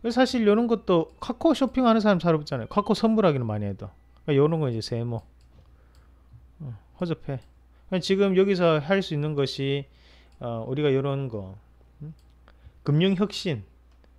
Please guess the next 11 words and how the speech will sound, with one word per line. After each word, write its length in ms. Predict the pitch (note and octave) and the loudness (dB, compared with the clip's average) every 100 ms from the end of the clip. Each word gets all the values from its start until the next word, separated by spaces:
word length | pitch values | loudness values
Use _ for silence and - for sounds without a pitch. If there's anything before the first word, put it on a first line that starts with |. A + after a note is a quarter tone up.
| _ | _
요런 240 | D#3 G3 G3+ | -2 0 0
부분, 320 | D#3+ C3+ B2+ | 0 -2 -6
카카오를 800 | - G3 C4+ A#3 F#3+ F3 F#3+ F#3 | -6 -2 4 6 6 4 2 0
이제 280 | D#3 D3+ C3 | -2 0 0
종합금융회사로 880 | F3+ A3+ G3 C#3 C#3+ D#3 D#3 F3 D3 | 2 2 2 0 0 -2 -2 -2 -2
볼 180 | B2+ C#3+ | 0 0
수 120 | B2+ | -2
있는 280 | A2 G2+ F2+ - - - | -6 -6 -10 -16 -20 -8
그런 160 | - - | 0 2
생태계적인 600 | G3 F#3+ A#3+ A3 D3+ C3 | 2 2 2 4 6 4
변화, 400 | B2 B2 B2 - | 4 4 4 2